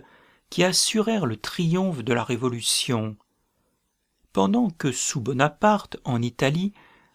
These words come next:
la victoire faisait sortir des rangs une foule d'hommes nouveaux dont les noms ne cessaient plus d'occuper la renommée, Courier comptait des boulets et inspectait des affûts dans l'intérieur,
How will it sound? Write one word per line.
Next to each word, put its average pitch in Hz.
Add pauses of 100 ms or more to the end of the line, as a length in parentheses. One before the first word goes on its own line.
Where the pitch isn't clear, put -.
la 143
victoire 190
faisait 127
sortir 196
des 139
rangs 165
une 113
foule 190
d'hommes 143
nouveaux 175 (380)
dont 151
les 202
noms 214
ne 123
cessaient -
plus 220
d'occuper 165
la 127
renommée, 131 (600)
Courier 202
comptait 196
des 139
boulets 135 (240)
et 139
inspectait 175
des 123
affûts 165
dans 117
l'intérieur, 117